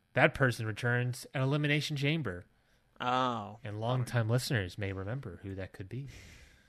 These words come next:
Speaker 1: Ooh, spooky.
Speaker 2: Ooh.
Speaker 1: Spooky. But we do have someone returning in two weeks. So if you want to see, find out who that is, if you don't remember, you can subscribe to our podcast feed, to this podcast feed,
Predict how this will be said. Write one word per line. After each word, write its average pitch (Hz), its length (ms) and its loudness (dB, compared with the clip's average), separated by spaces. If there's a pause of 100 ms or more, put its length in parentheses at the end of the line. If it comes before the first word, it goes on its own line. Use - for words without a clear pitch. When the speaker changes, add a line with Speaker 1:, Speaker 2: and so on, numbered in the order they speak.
(600)
Speaker 1:
Ooh, 202 500 10
spooky. 185 460 2 (200)
Speaker 2:
Ooh. 294 640 12 (680)
Speaker 1:
Spooky. 311 840 0
But 156 140 0
we 170 80 4
do 233 80 4
have 285 120 4
someone 254 240 6
returning 233 460 4
in 208 80 4
two 214 240 4
weeks. 220 360 2
So 143 260 4
if 127 100 2
you 160 100 2
want 180 140 2
to 160 80 0
see, - 160 -8
find 170 220 4
out 160 120 6
who 202 420 6
that 156 180 10
is, 165 320 8
if 127 80 -2
you 131 40 2
don't 143 180 2
remember, 127 500 0 (260)
you 151 120 0
can 143 80 -4
subscribe 208 640 4 (240)
to 196 100 2
our 220 80 6
podcast 233 520 4
feed, 95 240 -6
to 160 80 -4
this 196 120 2
podcast 208 520 2
feed, 90 260 -10